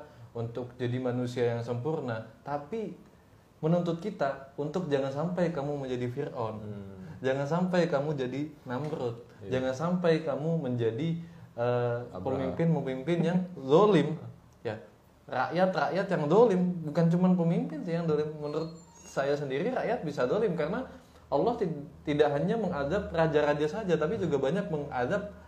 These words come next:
Speaker 1: sebuah kaum. Ada
Speaker 2: Iya.
Speaker 1: kaum Ad, ada kaum Sodom,
Speaker 2: Hmm.
Speaker 1: ya kan? Ini kan juga diadab gitu. Dan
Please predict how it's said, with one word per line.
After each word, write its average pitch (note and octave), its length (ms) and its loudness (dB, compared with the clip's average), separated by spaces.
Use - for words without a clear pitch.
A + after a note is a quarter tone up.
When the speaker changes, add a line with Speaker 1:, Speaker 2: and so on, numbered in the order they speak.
Speaker 1:
sebuah D3+ 540 -2
kaum. F#3 320 -6
Ada A#2 240 -2
Speaker 2:
Iya. - 20 -8
Speaker 1:
kaum C#3+ 260 -2
Ad, A#2 240 -6
ada A#2 240 -2
kaum A2+ 340 -2
Sodom, B2+ 640 -4
Speaker 2:
Hmm. G2+ 280 -14
Speaker 1:
ya G#2+ 120 -8
kan? C3+ 160 -6
Ini D#3 200 -2
kan B3+ 180 -2
juga E3+ 300 0
diadab D#3+ 520 0
gitu. A#2+ 240 -10
Dan D#3 180 6